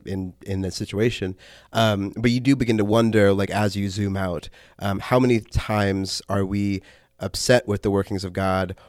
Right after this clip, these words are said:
or how many times are we pondering the grand mysteries of what God is up to in a situation, and God is like, "Hey, over, it's over here. Like, this is the issue. Like, this is the," I mean, God is using all of it,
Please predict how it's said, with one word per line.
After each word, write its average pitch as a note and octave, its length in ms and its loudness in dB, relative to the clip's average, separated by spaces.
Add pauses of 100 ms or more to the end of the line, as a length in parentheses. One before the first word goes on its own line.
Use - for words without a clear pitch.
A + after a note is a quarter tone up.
or G2+ 160 0
how A2+ 80 2
many B2 80 2
times A2+ 240 0
are G#2 60 2
we G2 220 -4
pondering A#2 680 0
the G#2 80 -4
grand G#2+ 340 -4
mysteries G#2+ 380 -6
of F#2+ 100 -10
what G2+ 140 -8
God G2 160 -4
is F#2 120 -12
up - 180 -4
to A2+ 160 -2
in G2+ 40 0
a F#2+ 40 -2
situation, F#2 640 -4 (400)
and G2 420 -2 (160)
God A2 300 2
is G2+ 120 0
like, G2+ 120 0
"Hey, C3+ 160 0 (100)
over, C3+ 160 4 (100)
it's A2 220 -4
over B2+ 220 4
here. G#2+ 320 4
Like, G2+ 160 2
this C3 200 2
is A2+ 120 0
the A2 160 0
issue. A2 240 -2
Like, G#2+ 180 0
this C#3 180 2
is A#2 160 0
the," G#2+ 280 0 (600)
I D3 60 6
mean, C3 260 4
God D3+ 200 8
is B2 80 0
using A2+ 240 0
all B2+ 240 6
of A2 100 2
it, G2+ 160 0